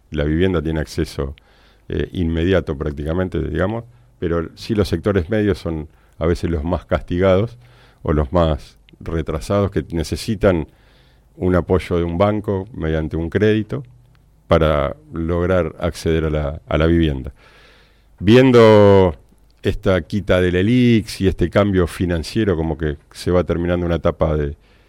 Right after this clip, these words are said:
de, de timba, por llamarlo de alguna manera, donde la gente prefería tener la plata en un plazo fijo que, que hacerla trabajar,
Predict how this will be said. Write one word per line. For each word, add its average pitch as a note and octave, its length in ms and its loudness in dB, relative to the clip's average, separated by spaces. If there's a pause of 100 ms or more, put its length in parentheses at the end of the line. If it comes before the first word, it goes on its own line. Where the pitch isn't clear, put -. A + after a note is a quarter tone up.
(340)
de, D2+ 240 -6
de D2+ 160 -6
timba, E2 500 -4
por D2 220 -8
llamarlo E2+ 240 -4
de E2 60 -2
alguna E2+ 180 -2
manera, F2 320 -2
donde D#2+ 260 -2
la D2+ 80 -2
gente D#2+ 320 -4
prefería E2 600 -2
tener D#2+ 260 -2
la D#2+ 80 0
plata D#2+ 240 -2
en E2 60 -2
un E2 100 -4
plazo D#2+ 300 -4
fijo E2+ 500 -4 (540)
que, D#2 380 0
que - 100 -4
hacerla E2+ 360 -2
trabajar, F2 560 0